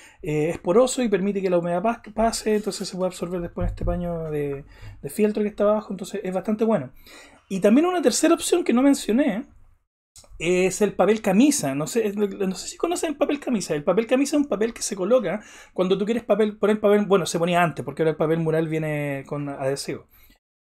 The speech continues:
Pero antes, si tú querías colocar un papel mural, debías encamisar las, los muros con un papel blanco neutro que se pegaba y luego sobre ese papel colocaba el papel mural,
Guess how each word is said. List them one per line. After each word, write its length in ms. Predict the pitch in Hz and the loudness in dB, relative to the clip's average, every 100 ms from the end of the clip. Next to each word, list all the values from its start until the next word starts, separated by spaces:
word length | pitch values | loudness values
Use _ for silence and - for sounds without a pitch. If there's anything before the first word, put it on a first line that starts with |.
| _ _ | _ _
Pero 200 | - 175 | 0 4
antes, 200 | 226 240 | 4 2
si 120 | - | 0
tú 80 | 190 | 0
querías 200 | 214 233 | 0 0
colocar 240 | 226 214 220 | 2 4 4
un 120 | 226 | 4
papel 220 | 185 208 | 4 6
mural, 280 | 214 185 233 | 6 6 4
debías 300 | 208 196 214 | 2 4 4
encamisar 720 | 233 220 208 160 147 - 302 | 4 4 2 0 0 2 2
las, 160 | 311 285 | 0 -2
los 160 | 269 | 2
muros 360 | 285 294 175 208 - _ _ _ _ _ _ - | 4 4 2 0 -4 _ _ _ _ _ _ -6
con 140 | - 165 | 0 0
un 120 | 180 | 2
papel 280 | 170 185 165 | 0 0 -2
blanco 480 | 170 233 240 247 | 2 2 2 0
neutro 480 | 226 240 196 147 220 - | 2 2 0 -4 -6 -6
que 140 | - 151 | -6 -4
se 160 | - | -4
pegaba 440 | 151 147 247 165 202 | -2 2 4 4 2
y 80 | |
luego 260 | 175 214 220 | 0 0 0
sobre 260 | - 262 294 | -2 0 0
ese 160 | 302 | 0
papel 260 | 294 277 330 | 0 0 -2
colocaba 380 | 262 247 247 247 | -2 0 0 0
el 80 | |
papel 240 | 226 226 226 | 0 -2 2
mural, 540 | 214 208 214 202 185 | 2 2 2 0 -4